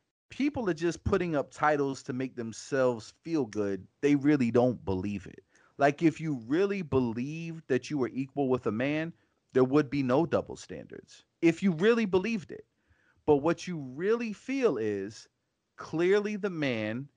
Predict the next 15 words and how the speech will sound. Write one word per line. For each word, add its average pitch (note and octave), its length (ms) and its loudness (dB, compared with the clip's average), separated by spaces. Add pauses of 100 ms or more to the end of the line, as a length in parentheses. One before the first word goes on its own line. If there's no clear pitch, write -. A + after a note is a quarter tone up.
(120)
is B2+ 200 4
stronger G#2+ 720 0
and A2 160 -6
can G2+ 180 -6
beat A2 220 -4
me A2 120 -2
the A2+ 100 0
fuck A2+ 340 0
up. F2+ 280 -2 (340)
Therefore, A#2 920 2 (100)
he D#3+ 240 -2
has C3 280 4
the A2+ 100 -4
greater D#3 600 0
responsibility C#3 1400 -2